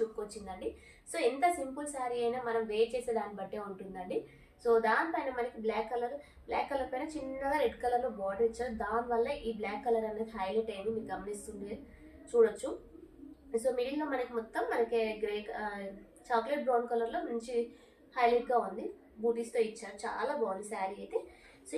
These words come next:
ఇలాంటి శారీస్ అయితే మనకి డైలీ వేర్లో చాలా బాగుంటాయి. ఈ శారీతో బయటికి వెళ్ళినా కూడా ప్రాబ్లం లేదండి, అంత మంచిగా ఉందండి, చాలా అంటే చాలా అట్రాక్టివ్గా ఉంది కలర్ కాంబినేషన్ అయితే. మనకి పళ్ళు పాటు వచ్చేసి దీంట్లో మంచి డిజైనర్ పళ్ళు ఇచ్చారు, చూస్తున్నారా, మంచి డిజైనర్ పళ్ళు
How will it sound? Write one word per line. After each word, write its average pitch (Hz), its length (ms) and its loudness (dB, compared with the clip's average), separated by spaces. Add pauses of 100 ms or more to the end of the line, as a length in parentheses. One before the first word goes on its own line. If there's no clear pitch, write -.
ఇలాంటి 311 360 2
శారీస్ 233 320 4
అయితే 226 120 -2 (100)
మనకి 226 260 2
డైలీ 214 300 -2
వేర్లో 233 260 0
చాలా 226 280 4
బాగుంటాయి. 254 360 -2
ఈ - 20 -6 (120)
శారీతో 254 260 2 (120)
బయటికి 220 300 -4
వెళ్ళినా 226 220 4 (100)
కూడా 220 120 -4 (100)
ప్రాబ్లం 202 340 0
లేదండి, 208 320 -4
అంత 247 240 -6
మంచిగా 220 420 2
ఉందండి, 190 260 -8 (120)
చాలా 196 320 2
అంటే 220 220 -2
చాలా 202 240 -2
అట్రాక్టివ్గా 196 480 -8
ఉంది 185 160 -10
కలర్ 190 240 -8
కాంబినేషన్ 190 420 -10
అయితే. 185 160 -8 (460)
మనకి 294 220 0 (100)
పళ్ళు 269 280 2
పాటు 254 220 2
వచ్చేసి 220 380 -6
దీంట్లో 214 360 -4
మంచి 233 320 -2
డిజైనర్ 226 380 2
పళ్ళు 196 240 -6
ఇచ్చారు, - 320 -8
చూస్తున్నారా, 214 440 -8 (1000)
మంచి 294 280 0
డిజైనర్ 254 420 0
పళ్ళు 220 180 2